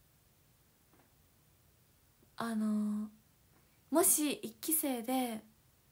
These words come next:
あ、もしやり直すとして、やり直すというか、なんか、なんていうの？記憶を持ったまま、もし一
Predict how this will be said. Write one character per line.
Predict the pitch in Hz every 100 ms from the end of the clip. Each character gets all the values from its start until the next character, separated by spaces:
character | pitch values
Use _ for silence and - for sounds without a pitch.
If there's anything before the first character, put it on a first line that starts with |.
| _ _ -
あ、 | 233 - 285
も | 392
し | - 330 330 262 - - - - - - -
や | 269 285
り | 302
直 | 320 330
す | 320 220
と | 214
し | 214 -
て、 | 240 208
や | 226
り | 269
直 | 320 320
す | -
と |
い | 208
う |
か、 | 208
な | 220
ん | 214
か、 | 214
な | 240
ん | 220
て | 196
い |
う |
の？ | 185 208 - - - - - -
記 | - 349
憶 | 349 370
を | 349
持 | 359
っ | 381
た | 269
ま | 233
ま、 | 233 294 277 208 - - - - - - _ _ _ _ _ _ _ _ _ _ _
も | 302
し | 302
一 | -